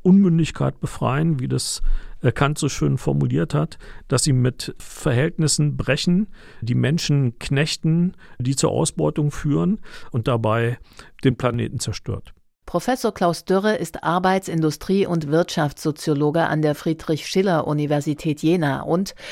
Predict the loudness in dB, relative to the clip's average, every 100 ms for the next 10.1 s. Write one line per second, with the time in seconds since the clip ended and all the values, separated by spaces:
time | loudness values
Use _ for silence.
0 | -12 -2 0 2 2 2 2 2 2 2
1 | 0 0 0 -2 0 0 0 -2 -6 -2
2 | 0 2 0 0 0 -2 0 0 0 -2
3 | -2 -2 -2 -2 -4 0 -2 -2 -8 -10
4 | -14 -20 _ -20 -18 -16 -6 -2 0 0
5 | 0 0 0 2 0 2 2 2 2 -4
6 | 0 -2 -2 -4 0 0 0 -4 -4 -6
7 | 0 0 0 -10 -6 -2 0 2 2 0
8 | -4 -14 0 2 2 0 -2 0 2 2
9 | -2 -6 -8 -6 -6 -8 -10 -10 -10 -16